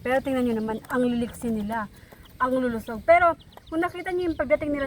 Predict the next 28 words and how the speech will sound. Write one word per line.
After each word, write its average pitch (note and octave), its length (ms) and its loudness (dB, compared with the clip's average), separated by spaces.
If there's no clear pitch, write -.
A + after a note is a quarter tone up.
sa C4+ 80 -8
bahay, G#3+ 400 -2
maliksi E4 400 0
naman D#4 240 2
talaga C4+ 320 -2
sila A#3 400 -8
eh. F#3 80 -12
Ngayon, C#4+ 480 4
mas C4+ 320 0
lalo C4 480 2
na A3 320 -2
kasi A#3 240 -6
sa A3+ 160 -4
tulong C#4 560 2
ng C4 320 4
Progency. A3 800 -4
Kung B3 160 -4
titingnan F4+ 400 2
nyo E4+ 160 4
guys, C#4+ 480 4
matatangkad A3 640 -2
na A3+ 80 2
sila, D4 260 4
malalaki A#3 480 0
na A3+ 160 -4
sila. C4 480 0
At - 160 -12
syempre, C#4 560 -4